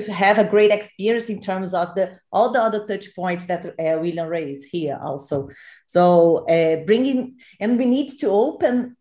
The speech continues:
space to bring those people to that, to the table to talk about it, that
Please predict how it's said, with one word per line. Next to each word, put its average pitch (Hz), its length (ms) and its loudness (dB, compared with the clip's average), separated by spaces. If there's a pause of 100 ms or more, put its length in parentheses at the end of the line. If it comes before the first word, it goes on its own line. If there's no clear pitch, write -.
(420)
space 226 800 -4 (220)
to 214 100 -4
bring 214 340 -2
those 208 420 0
people 220 720 -4 (180)
to - 260 -10 (160)
that, 190 580 0
to 208 100 -6
the 185 160 -4
table 185 380 0
to 220 120 -8
talk 170 260 -4
about 165 320 -2
it, 262 240 -4 (520)
that 185 680 -2